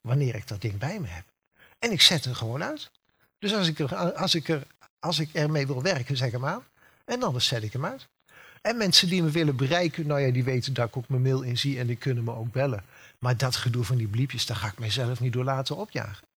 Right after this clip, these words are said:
Hoe ga je met een smartphone om? Wat doet hij met jou en wat doe jij met die smartphone? Dat is eigenlijk de, de discussie als het gaat om de techniekfilosofie. Nou, als je nou die discussie, eh, een beetje probeert te, te,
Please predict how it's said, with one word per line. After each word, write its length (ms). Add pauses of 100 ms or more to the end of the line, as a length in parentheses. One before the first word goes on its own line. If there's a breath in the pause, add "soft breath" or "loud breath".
(800)
Hoe 140
ga 100
je 80
met 120
een 60
smartphone 560
om? 100 (120)
Wat 160
doet 140
hij 80
met 180
jou 200
en 80
wat 160
doe 100
jij 140
met 160
die 80
smartphone? 460 (320 loud breath)
Dat 180
is 120
eigenlijk 540 (280 soft breath)
de, 320 (520)
de 200
discussie 680
als 180
het 100
gaat 300
om 100
de 80
techniekfilosofie. 880 (600 loud breath)
Nou, 180 (280 loud breath)
als 220
je 60
nou 200
die 140
discussie, 680
eh, 300
een 880
beetje 320
probeert 540
te, 200
te, 260